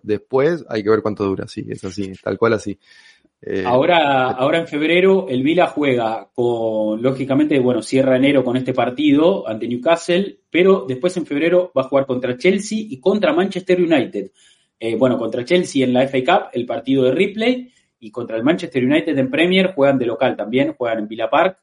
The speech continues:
Speaker 2: eh, así que hay que ver también cómo se sostiene eso, ¿no?
Speaker 1: Bueno, bueno, vamos, paso a paso, paso a paso.
Speaker 2: Sí.
Speaker 1: Eh,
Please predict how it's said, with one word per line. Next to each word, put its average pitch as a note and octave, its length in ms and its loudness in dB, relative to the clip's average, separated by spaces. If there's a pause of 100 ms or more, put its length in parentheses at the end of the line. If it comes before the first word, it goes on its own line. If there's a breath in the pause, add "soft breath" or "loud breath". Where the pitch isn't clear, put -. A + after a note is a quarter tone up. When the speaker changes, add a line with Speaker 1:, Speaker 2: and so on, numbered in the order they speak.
(360)
Speaker 2:
eh, G#2 460 -4
así A2 260 -10
que B2+ 120 0
hay C3 120 6
que B2+ 80 2
ver G#3+ 200 6
también - 260 0
cómo D#3+ 160 -4
se G#2 100 -16
sostiene F#2+ 500 -8
eso, - 200 -20
¿no? F3 320 -6 (680)
Speaker 1:
Bueno, A2 400 -8
bueno, A2+ 260 -4
vamos, G#2 280 -8
paso D#3 260 0
a C3 60 -2
paso, G#2+ 280 -8
paso C3 220 -4
a - 40 -6
paso. E3 380 0 (100)
Speaker 2:
Sí. G#2 140 -8 (160 loud breath)
Speaker 1:
Eh, G2+ 200 -4